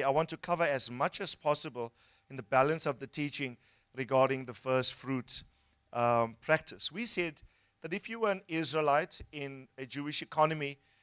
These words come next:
living under the old covenant, that God would have expected of you to, when your crops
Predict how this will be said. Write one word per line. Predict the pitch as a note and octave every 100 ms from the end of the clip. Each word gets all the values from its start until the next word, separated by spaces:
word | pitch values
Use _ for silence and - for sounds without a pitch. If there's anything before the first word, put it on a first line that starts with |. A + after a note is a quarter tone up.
| _
living | D3 F#3+ A3+
under | A3 G#3
the | F#3+
old | D#3+ D#3
covenant, | D3 C3 B2 G#2 - - _ _ _ _ _ -
that | C3+
God | D#3 E3+ D#3
would | D#3+
have | D3
expected | D3 - - F3+ E3+
of | D3+ C3+
you | D3+ D3 D3 F3 _ -
to, | D#3
when | D3+ D3+ C#3+ _ _ _ _ -
your | C3+ C#3+ C#3+
crops | - G#3+ A#3 -